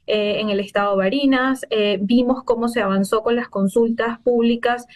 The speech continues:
eh, para aprobar la ley de fiscalización de las organizaciones no gubernamentales. Vimos el discurso, em, de Nicolás Maduro en torno a la furia bolivariana y una serie de,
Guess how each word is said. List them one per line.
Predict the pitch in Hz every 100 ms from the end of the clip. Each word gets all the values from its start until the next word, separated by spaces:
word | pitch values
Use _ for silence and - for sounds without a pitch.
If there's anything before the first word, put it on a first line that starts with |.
| - _
eh, | 226 214 202 196 196 190
para | 226 214 233
aprobar | 247 226 196 196 202 202
la | 208
ley | 214 226 226
de | 233
fiscalización | 233 233 220 202 196 196 220 208
de | 220
las | 226
organizaciones | 196 196 190 190 190 190 208
no | 214 214
gubernamentales. | 214 208 185 180 185 190 254 254 262 269 - _ _ -
Vimos | 226 247 240 233
el |
discurso, | 208 - 233 226 226 220 214
em, | - 208 208 202
de | 202 214
Nicolás | 202 202 196 202
Maduro | 208 214 214 226 -
en | 208
torno | 196 196 208
a | 208
la | 190 185 185 -
furia | 240 226 220
bolivariana | 208 190 185 190 254 247 240 220
y | 202
una | 208
serie | 208 214 208 208
de, | 208 208